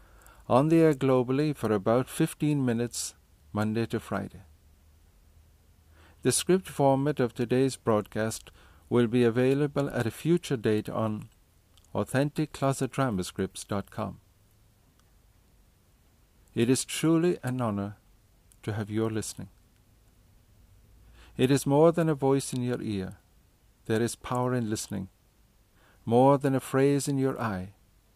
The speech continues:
Insight there is in reading. Enjoy both,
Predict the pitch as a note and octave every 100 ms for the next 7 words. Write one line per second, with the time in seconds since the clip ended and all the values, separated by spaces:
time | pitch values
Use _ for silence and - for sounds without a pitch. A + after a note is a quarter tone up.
0 | _ _ - D#3+ F3 - C#3 - A2 G#2
1 | - G2+ F#2+ A#2+ G2+ E2+ - _ _ _
2 | _ _ _ _ _ _ _ _ _ _
3 | _ _ - C3 B2+ C#3 D3 B2+ G2+ F#2+
4 | -